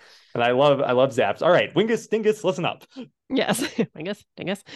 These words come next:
Speaker 2: Very good. And he says, "We're gonna pull off a switcheroo. I found a giant, hideous ape that looks <laughs> exactly like Leela."
Speaker 1: Very mean.
Speaker 2: Yeah,
Speaker 1: They
Speaker 2: very
Speaker 1: wheel in
Speaker 2: mean.
Speaker 1: the ape. It, it looks very, like, nonplussed. It's just kinda sitting there. He, great stylist. Uh, he gets his hair
Speaker 2: Mm-hmm.
Speaker 1: done, which is great.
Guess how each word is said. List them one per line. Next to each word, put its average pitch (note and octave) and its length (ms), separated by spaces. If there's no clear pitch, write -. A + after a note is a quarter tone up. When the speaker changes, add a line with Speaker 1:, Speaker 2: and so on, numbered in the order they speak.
Speaker 2:
Very D#3+ 180
good. G#3+ 320
And F3 160
he F3 120
says, D#3+ 360
"We're E3+ 120
gonna F#3 180
pull F#3 160
off F3+ 160
a A3+ 40
switcheroo. F#3+ 680
I D#3+ 140
found D3+ 420
a D3 160
giant, E3 320
hideous E3+ 320
ape D3+ 280
that - 100
looks - 160
<laughs> A#3 60
exactly G3 460
like G3 200
Leela." F#3+ 320
Speaker 1:
Very C3+ 240
mean. G2+ 320
Speaker 2:
Yeah, E3+ 240
Speaker 1:
They A2+ 80
Speaker 2:
very E3+ 100
Speaker 1:
wheel C#3+ 200
in C3+ 80
Speaker 2:
mean. B2 100
Speaker 1:
the A2 80
ape. A2 240
It, A#2 320
it B2 120
looks A#2 200
very, A#2 400
like, G#2 240
nonplussed. F#2+ 580
It's - 140
just - 100
kinda - 180
sitting - 300
there. - 420
He, C3+ 200
great D#3+ 360
stylist. A2 720
Uh, F#2+ 60
he G2+ 100
gets A#2 180
his - 120
hair A2+ 100
Speaker 2:
Mm-hmm. F#2+ 80
Speaker 1:
done, G#2+ 400
which - 140
is - 80
great. - 320